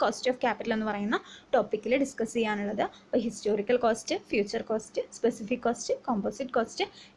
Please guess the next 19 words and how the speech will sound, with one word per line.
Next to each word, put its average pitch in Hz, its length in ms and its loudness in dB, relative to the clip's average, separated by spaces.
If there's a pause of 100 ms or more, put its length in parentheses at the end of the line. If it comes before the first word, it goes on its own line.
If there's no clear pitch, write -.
(120)
average 226 420 2
cost, 233 300 0 (200)
marginal 226 440 0
cost, 254 300 -2 (200)
explicit - 580 -4
cost, - 260 -4 (180)
implicit 220 480 0
cost. 202 280 -4 (1080)
ഇനി 339 180 6
നമുക്ക് 320 260 2
നെക്സ്റ്റ് 277 320 -2
നോക്കാനുള്ളത് 240 520 2 (420)
assumptions 415 720 0
of 247 80 0 (100)
cost - 320 -2
of - 60 -6 (100)
capital. - 320 -4 (300)
Cost 330 280 4
of 427 60 -2